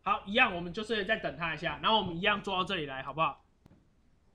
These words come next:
好，这个已经 training 完了，那我们现在来，我们现在来把这个，就是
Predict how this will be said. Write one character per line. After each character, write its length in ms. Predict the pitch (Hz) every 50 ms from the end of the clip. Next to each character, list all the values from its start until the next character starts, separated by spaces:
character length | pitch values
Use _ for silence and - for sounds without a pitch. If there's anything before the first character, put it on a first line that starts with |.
| _ _ - - - - - _ - - - - - - - _ _ _ - _ _ _ _ _ _ _ _ _ _ _ - - - _ _ - - -
好， 120 | - 220 254
这 220 | 254 359 339 320
个 140 | 277 269 240
已 60 | 240
经 100 | 254 294
training 280 | - 302 285 294 285 247
完 160 | 226 208 208
了， 200 | 220 214 214 220
那 140 | 247 247 233
我 40 | 214
们 80 | 202
现 140 | - 240 226
在 140 | 226 220 208
来， 360 | 185 175 175 175 180 180 - -
我 60 | 175
们 80 | 190 202
现 120 | 240 233
在 100 | 226 220
来 140 | 196 185 190
把 240 | 185 180 160 147 147
这 120 | - 196
个， 300 | 180 180 170 165 160 160
就 100 | 165 175
是 460 | 165 190 175 170 165 160 156 151 -